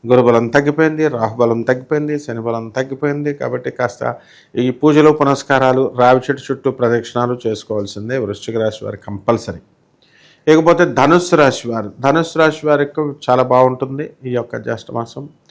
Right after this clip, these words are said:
అందువలన వివాహాలు కానటువంటి వాళ్ళకి వివాహాలు అయిపోతాయి, సంతానం లేనటువంటి వాళ్ళకి సంతానం కలుగుతాయి,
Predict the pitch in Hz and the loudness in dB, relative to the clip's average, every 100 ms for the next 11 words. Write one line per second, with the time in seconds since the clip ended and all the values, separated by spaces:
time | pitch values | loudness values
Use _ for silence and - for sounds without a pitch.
0 | _ _ _ - 135 147 160 156 139 147 | _ _ _ -2 0 4 4 4 2 -2
1 | 131 135 151 151 160 151 143 135 135 139 | -2 4 6 6 2 2 0 0 -2 -4
2 | 131 131 131 127 127 117 127 135 143 123 | -4 -2 -2 -2 -4 -2 -2 0 0 -2
3 | 107 - 135 113 - 117 117 127 127 127 | -4 -6 -6 -8 -8 -6 -4 -2 -2 -4
4 | 123 120 - 127 123 127 123 117 110 107 | -8 -10 -10 -8 -2 -2 -2 -8 -12 -6
5 | 123 123 123 120 117 120 127 | -4 -4 -6 -8 -8 -6 -8